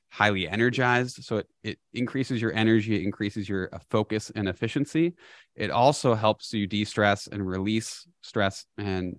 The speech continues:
helps you process trauma. There are so many benefits to meditation,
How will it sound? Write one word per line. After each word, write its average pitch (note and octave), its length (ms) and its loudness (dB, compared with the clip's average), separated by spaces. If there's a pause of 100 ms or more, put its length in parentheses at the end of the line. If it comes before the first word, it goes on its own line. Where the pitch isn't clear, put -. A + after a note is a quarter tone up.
helps - 260 -6
you G#2+ 100 -2
process G2+ 520 0
trauma. F#2+ 460 -2 (400)
There G2+ 100 2
are G2 60 2
so A2+ 320 0
many G#2+ 300 0 (220)
benefits G#2+ 500 0
to A2 100 -10
meditation, F#2+ 560 -6